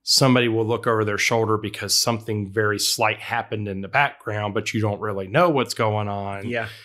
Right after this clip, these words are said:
Speaker 1: And so there's that slight little moment of tension. So the spike in the movie is I'm sitting here watching what's happening, and there's this thing, and I'm like, <gasps> and then I can
Speaker 2: Yeah.
Speaker 1: breathe for a minute until
Speaker 2: Yeah.
Speaker 1: the next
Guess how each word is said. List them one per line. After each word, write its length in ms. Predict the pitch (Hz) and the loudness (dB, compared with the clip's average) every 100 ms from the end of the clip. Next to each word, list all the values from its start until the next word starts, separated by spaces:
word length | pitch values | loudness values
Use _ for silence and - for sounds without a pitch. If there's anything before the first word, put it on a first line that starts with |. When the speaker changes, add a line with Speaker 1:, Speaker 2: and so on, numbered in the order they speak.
| - 135 | -6 2
Speaker 1:
And 240 | 113 107 | 2 2
so 160 | - 113 | 0 2
there's 260 | 110 104 | 2 2
that 140 | 107 - | 0 0
slight 440 | - 135 131 - | 0 2 2 2
little 180 | 131 117 | 0 2
moment 340 | 110 113 107 98 | 0 0 -2 -4
of 100 | - | -2
tension. 420 | 131 117 - 92 | -2 -2 -4 0
So 260 | - 113 - - - _ | 4 4 0 -12 -20 _
the 80 | 135 | 2
spike 440 | 123 - 156 175 - | 2 4 4 4 0
in 120 | 139 | 0
the 40 | 123 | 4
movie 480 | 151 165 127 120 127 | 6 6 4 0 0
is 260 | 123 113 | -2 0
I'm 180 | 127 123 | 0 2
sitting 320 | - 143 139 | 4 4 2
here 140 | 123 120 | 0 2
watching 380 | 123 127 127 120 | 4 2 0 -4
what's 140 | 113 | -2
happening, 440 | 127 123 123 123 123 | -2 -2 -2 -4 -4
and 160 | 120 | -2
there's 200 | 117 113 110 | 0 0 -2
this 180 | - - | -2 2
thing, 240 | 120 113 | 2 2
and 100 | 110 | 0
I'm 100 | 107 | -2
like, 160 | 104 - | -2 0
<gasps> 880 | 165 170 165 147 _ _ _ _ - | -2 -2 -6 -12 _ _ _ _ 0
and 160 | 117 | 4
then 120 | 113 110 | 4 2
I 200 | 101 107 - - | -2 -6 -12 -4
can 120 | - | 0
Speaker 2:
Yeah. 40 | 120 | 4
Speaker 1:
breathe 200 | 113 113 | 4 4
for 160 | 120 104 | 4 4
a 40 | |
minute 260 | 101 98 107 | 2 -2 -2
until 180 | 110 107 | -2 2
Speaker 2:
Yeah. 60 | |
Speaker 1:
the 60 | 127 | 4
next 440 | 165 180 - - | 4 4 -2 -4